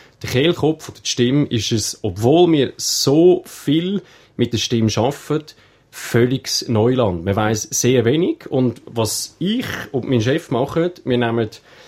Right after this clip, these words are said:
den Kehlkopf von fünfzig Sängerinnen,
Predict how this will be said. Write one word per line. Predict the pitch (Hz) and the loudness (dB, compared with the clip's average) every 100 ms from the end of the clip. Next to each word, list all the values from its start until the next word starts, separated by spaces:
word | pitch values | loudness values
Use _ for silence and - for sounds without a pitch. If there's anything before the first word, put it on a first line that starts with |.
| - _ - | -20 _ -4
den | 98 | 0
Kehlkopf | 127 160 156 160 - | 0 2 0 0 -2
von | 131 120 | 0 0
fünfzig | - 131 - - | 0 -4 -4 -6
Sängerinnen, | 107 127 165 156 160 185 | -4 0 2 2 2 0